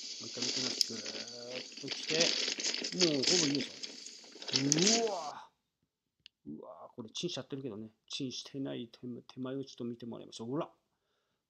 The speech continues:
これどうですかっていう感じ。じゃあ、これを、えー、じゃあ、弟子さんの見てください。そして、続いて、私。えー、私のが完璧ってわけじゃないですよ。えー、<laughs> 完璧ってわけじゃないです。え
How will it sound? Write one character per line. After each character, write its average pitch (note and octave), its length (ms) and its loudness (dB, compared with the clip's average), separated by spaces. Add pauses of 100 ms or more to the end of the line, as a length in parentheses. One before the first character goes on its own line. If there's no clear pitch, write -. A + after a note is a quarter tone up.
こ A#2+ 360 -8
れ A#2+ 120 -8
ど B2+ 420 -2
う D3+ 40 2
で C3+ 120 0
す - 100 -8
か B2 300 -2
っ C3+ 200 -10
て C#3+ 100 -2
い C3 60 4
う B2+ 60 0
感 A#2 240 -8
じ。 G#2+ 180 -14 (400)
じ F3 80 2
ゃ F#3 60 10
あ、 E3+ 60 8 (260)
こ D3 140 -2
れ C#3 180 2
を、 F#3+ 220 2
え A#2 280 -4
ー、 - 20 -10
じ A2+ 80 -10
ゃ G#2+ 40 -8
あ、 - 20 -12
弟 B2 140 -6
子 A#2+ 60 0
さ C#3 120 -2
ん A#2 80 -6
の - 80 -14 (220)
見 C3+ 160 0
て B2 100 -8
く - 80 -12
だ - 120 -16
さ - 120 -18
い。 G2+ 40 -18
そ - 160 -6
し - 120 -10
て、 A#3+ 140 0
続 D#3 360 -2
い C#3+ 160 -2
て、 G3 320 -2
私。 - 600 0 (960)
え A2 300 -4
ー、 - 60 -14
私 - 380 0
の F4+ 60 6
が C#3+ 120 -2
完 - 260 2
璧 F4 180 4
っ - 20 -20
て - 100 6
わ D3 80 6
け C#3 60 2
じ A#2 60 -2
ゃ - 20 0
な G#2 80 -10
い - 20 -14
で - 60 -16
す - 60 -8
よ。 B2+ 140 -6 (220)
え G#2+ 260 -4 (200)
ー、 - 240 2
<laughs> - 320 -12
完 B3 260 4
璧 - 200 -2
っ - 20 -20
て - 80 8
わ D#3 80 10
け C3 80 2
じ A2 60 -4
ゃ F#2+ 40 -6
な F#2 60 -14
い - 20 -20
で F#2+ 60 -18
す。 - 180 -18
え F#2+ 300 -10